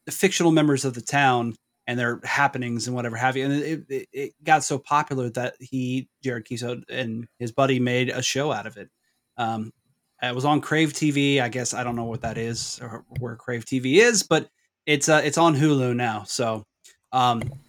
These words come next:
it is a, there's sh-, short episodes, only twenty-two minutes, serialized comedy.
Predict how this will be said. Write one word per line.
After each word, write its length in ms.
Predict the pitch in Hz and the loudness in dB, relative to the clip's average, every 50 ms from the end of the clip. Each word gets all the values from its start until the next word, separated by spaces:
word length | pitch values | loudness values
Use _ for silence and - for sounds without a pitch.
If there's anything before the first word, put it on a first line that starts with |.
| _ _ | _ _
it 160 | - 160 165 165 | 4 6 6 8
is 480 | 160 156 156 151 147 143 131 - - - | 8 6 6 6 6 4 4 0 -2 0
a, 380 | 147 135 131 127 127 123 113 - _ _ _ _ - 143 127 135 | 0 2 2 2 2 0 -2 -4 _ _ _ _ -14 -14 -12 -6
there's 300 | 127 135 123 113 - - | -4 -4 -2 0 0 -2
sh-, 160 | - - - - | -2 -2 -6 -6
short 280 | - - 170 170 175 170 | -4 -2 0 0 2 0
episodes, 560 | 151 - - - 151 147 143 143 135 135 - | 0 0 -2 -2 0 2 2 0 0 -4 -6
only 220 | - 135 135 135 | -4 -2 -2 -2
twenty-two 360 | 127 - 139 135 120 - 127 | -2 -2 -2 -2 -2 -4 -4
minutes, 220 | 127 123 120 117 - | -4 -4 -4 -4 -4
serialized 800 | - - - - - 143 147 147 143 139 139 135 127 120 - - | -2 0 0 0 2 2 2 2 2 4 4 4 2 2 -2 -2
comedy. 460 | - 131 123 123 120 120 117 113 | 0 0 0 0 0 -2 -4 -6